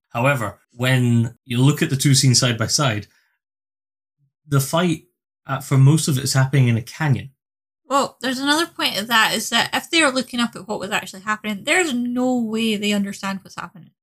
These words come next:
Speaker 2: 'Cause that wee guy that they're trying to rescue is getting passed around like a sack of potatoes.
Speaker 1: But they're looking up at it,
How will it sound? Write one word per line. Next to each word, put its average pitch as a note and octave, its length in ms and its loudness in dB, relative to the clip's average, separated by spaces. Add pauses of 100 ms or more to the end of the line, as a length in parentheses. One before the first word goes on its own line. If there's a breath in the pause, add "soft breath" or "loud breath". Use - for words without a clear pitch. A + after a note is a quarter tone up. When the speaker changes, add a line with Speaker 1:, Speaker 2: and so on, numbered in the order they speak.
(140)
Speaker 2:
'Cause - 100 -20
that B3 200 2
wee B3+ 180 -4
guy G#3 440 4
that F#3 180 -6
they're F#3 180 0
trying F3 280 -4
to - 100 -14
rescue F#3 400 -8
is F3 100 -20
getting A2+ 280 -6
passed - 340 -2
around F#3+ 200 -2
like F#3 140 -8
a F#3 40 -18
sack - 260 -8
of - 80 -20
potatoes. - 560 -12 (800)
Speaker 1:
But - 260 -4
they're C#3 80 2
looking F#3 300 2
up F#3 180 -2
at A#2+ 80 0
it, - 160 -6